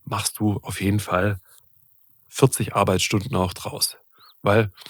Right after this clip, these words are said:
ich kann mich da nicht so leicht verzetteln. Natürlich kann ich auch, äh, irgendwo abschweifen, wenn ich da am, am Laptop sitze, et cetera, et cetera. Aber es ist, es ist nicht so easy.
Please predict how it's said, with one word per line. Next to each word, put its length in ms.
ich 160
kann 160
mich 140
da 120
nicht 160
so 100
leicht 300
verzetteln. 520
Natürlich 420
kann 180
ich 160
auch, 680
äh, 60
irgendwo 440
abschweifen, 760
wenn 120
ich 100
da 180
am, 200
am 160
Laptop 400
sitze, 320
et 100
cetera, 320
et 100
cetera. 440
Aber 200
es 100
ist, 240
es 160
ist 160
nicht 240
so 180
easy. 380